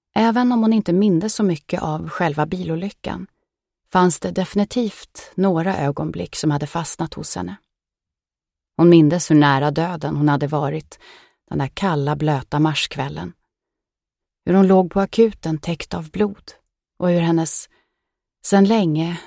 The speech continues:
döda mormor försökte hjälpa henne över till den andra sidan.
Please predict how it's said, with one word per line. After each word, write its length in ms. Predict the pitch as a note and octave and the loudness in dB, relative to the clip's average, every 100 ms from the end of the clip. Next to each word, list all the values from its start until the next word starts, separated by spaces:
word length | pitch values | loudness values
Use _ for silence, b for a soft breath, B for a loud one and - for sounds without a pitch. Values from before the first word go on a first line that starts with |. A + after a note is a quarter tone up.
| - | -2
döda 380 | A3+ F3 D3+ | 0 2 2
mormor 580 | E3 A3 F#3 C#3 G#3+ A#3+ - _ _ - | 2 2 2 0 -2 -8 -16 _ _ -6
försökte 340 | - F#3+ F#3+ | -2 -2 0
hjälpa 380 | F#3 G#3+ D3+ D3+ | 2 2 2 -2
henne 420 | D#3+ F3 E3+ F#3 | 0 0 -2 -4
över 320 | G3+ - - _ | -6 -12 -16 _
till 120 | - | -8
den 140 | E3+ E3+ | -6 -4
andra 320 | F#3 D3 D3 | -2 -2 -2
sidan. 560 | D3 G#3 E3+ G3+ G#3+ | -4 -4 -6 -8 -10